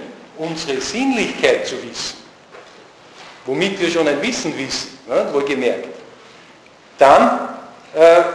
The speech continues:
sind wir sofort integriert in eine endlose Spirale des Wissens vom Wissen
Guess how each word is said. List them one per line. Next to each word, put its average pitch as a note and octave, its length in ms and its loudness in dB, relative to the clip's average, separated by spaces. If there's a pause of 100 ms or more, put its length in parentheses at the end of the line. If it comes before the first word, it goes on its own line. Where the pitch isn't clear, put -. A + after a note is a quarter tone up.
(480)
sind G#3 340 -2
wir G3+ 100 2
sofort G#3 480 2
integriert G3+ 720 -6
in A3 100 -6
eine F#3+ 160 0
endlose G3+ 640 0
Spirale E3+ 840 4
des D#3 280 -2
Wissens E3+ 320 -8
vom E3 260 -6
Wissen A2+ 340 -8